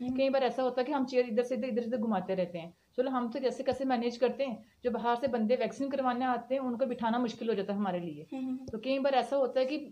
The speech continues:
Speaker 2: हमारी building short हो जाती है बारिश की वजह से।
Speaker 1: अच्छा।
Speaker 2: इतनी building की condition खराब है।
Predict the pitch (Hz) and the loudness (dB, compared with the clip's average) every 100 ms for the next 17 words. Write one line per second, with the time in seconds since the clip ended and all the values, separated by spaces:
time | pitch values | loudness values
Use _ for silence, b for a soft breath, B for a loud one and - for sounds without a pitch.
0 | 220 208 240 240 247 233 233 285 254 226 | -8 -4 0 0 2 0 0 0 0 0
1 | 214 202 185 175 175 - 220 208 - 220 | 0 -2 -2 -4 -6 0 2 2 -4 -2
2 | 180 175 175 156 320 - 392 269 196 - | 0 0 -4 -2 0 0 -2 -2 -4 -6
3 | 254 - 269 254 240 220 262 269 254 233 | -6 -2 -2 0 0 0 0 0 -2 -2
4 | 233 220 208 180 170 | -4 -4 -2 -2 -2